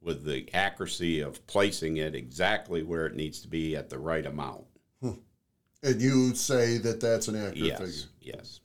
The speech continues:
Speaker 2: Very interesting. All right, so let's talk about, uh,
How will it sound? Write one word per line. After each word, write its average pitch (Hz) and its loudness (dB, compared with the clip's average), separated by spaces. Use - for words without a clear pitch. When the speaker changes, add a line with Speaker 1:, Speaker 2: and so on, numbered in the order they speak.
Speaker 2:
Very 87 -4
interesting. 120 -2
All 123 4
right, 185 4
so 127 -2
let's 123 2
talk - 2
about, 113 2
uh, 107 0